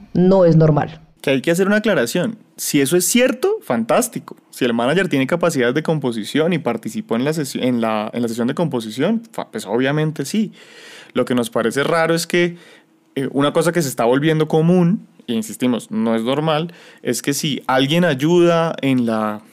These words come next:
Speaker 2: en el, en cierre de un negocio en el que se va a usar una canción y los, los titulares de esa canción no estaban esperando ese, ese negocio, digamos, esa persona pide que se vuelvan a firmar los splits y que les den auto-, les den coautoría de las canciones. Y es como,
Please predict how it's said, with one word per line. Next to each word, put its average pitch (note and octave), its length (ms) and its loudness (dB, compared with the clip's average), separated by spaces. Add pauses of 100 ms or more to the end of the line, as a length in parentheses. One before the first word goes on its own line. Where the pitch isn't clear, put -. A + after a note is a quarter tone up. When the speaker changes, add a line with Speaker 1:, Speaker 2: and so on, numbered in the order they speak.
(560)
Speaker 2:
en B2+ 100 -2
el, A2+ 180 0
en A#2+ 240 0
cierre D#3 400 2
de F3 80 4
un D3+ 100 2
negocio E3 520 0 (340)
en A#2+ 100 -2
el A#2 100 -2
que A#2 100 -4
se A#2 100 -6
va A#2 60 0
a A#2+ 40 2
usar B2+ 200 0
una E3 140 0
canción D3+ 440 0
y D3 80 0
los, A2+ 380 -4
los B2 160 -4
titulares B2 400 0
de D3+ 60 0
esa E3 120 0
canción C3 440 0
no C3+ 100 2
estaban D#3+ 340 0
esperando D3 680 0
ese, D3 320 0 (360)
ese C3 240 0
negocio, C3 460 2
digamos, - 420 -6 (420)
esa C#3+ 160 2
persona B2+ 400 0
pide E3+ 440 2
que D3 120 0
se B2 140 0
vuelvan D#3+ 340 4
a G3 60 4
firmar D3 340 0
los D3+ 140 0
splits E3 580 -2 (140)
y C3 100 -4
que C3 140 -4
les A#2 180 2
den B2+ 140 2
auto-, C#3 260 -2
les B2+ 200 0
den B2+ 180 0
coautoría C3 560 2
de B2+ 80 2
las A#2 160 -4
canciones. A2 480 -6
Y A2 40 -4
es A2+ 80 -8
como, C#3+ 360 0